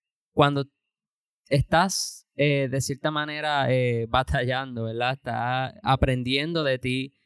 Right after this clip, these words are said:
estás conociendo, eh, nuevas pa-, áreas de ti, nuevas partes de ti. Y en este proceso,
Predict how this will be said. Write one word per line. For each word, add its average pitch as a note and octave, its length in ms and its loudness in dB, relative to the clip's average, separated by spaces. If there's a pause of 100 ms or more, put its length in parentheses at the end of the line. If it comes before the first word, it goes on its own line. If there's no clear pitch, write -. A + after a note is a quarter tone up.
(160)
estás B2 320 0
conociendo, C#3 1040 -2
eh, B2 460 -4
nuevas C3+ 380 0
pa-, - 160 -20 (240)
áreas C3+ 380 4
de B2 120 2
ti, A#2+ 280 -6
nuevas B2 240 -2
partes C3 320 -4
de B2 120 0
ti. B2 280 -4 (520)
Y C3 720 0 (2500)
en C#3 200 2
este D#3+ 220 2
proceso, F#3 760 -2